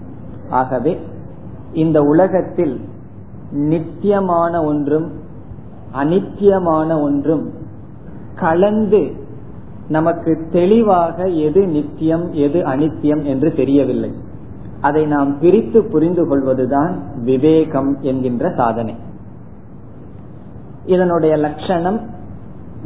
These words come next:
நித்திய அனித்திய வஸ்து விவேகக. நித்தியம் என்ன, அனித்தியம் என்ன என்று புரிந்து கொள்வதற்கு விவேகம் என்பது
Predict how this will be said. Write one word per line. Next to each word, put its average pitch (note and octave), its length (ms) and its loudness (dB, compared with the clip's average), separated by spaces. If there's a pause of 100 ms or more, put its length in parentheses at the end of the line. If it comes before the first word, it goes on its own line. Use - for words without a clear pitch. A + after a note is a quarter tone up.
நித்திய E3 580 2 (800)
அனித்திய D#3 680 2 (560)
வஸ்து C3+ 500 0 (220)
விவேகக. B2+ 720 0 (840)
நித்தியம் F#3+ 680 4
என்ன, D3 320 2 (920)
அனித்தியம் F3+ 720 2
என்ன D3 320 2 (840)
என்று D3 340 2
புரிந்து G3 440 4
கொள்வதற்கு C#3+ 680 0 (320)
விவேகம் D3+ 720 0 (220)
என்பது C3+ 420 -2